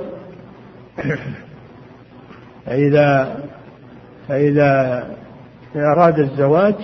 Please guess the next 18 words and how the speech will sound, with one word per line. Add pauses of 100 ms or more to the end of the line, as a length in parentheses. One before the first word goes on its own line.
(920)
لأجل
يعف
نفسه (220)
وإن
كان
فقيرا
فإن
الله
يغنيه. (960)
فالزواج
يأتي
بالخير، (1160)
يأتي
بالرزق، (1400)
لأن
الله
وعد
بذلك: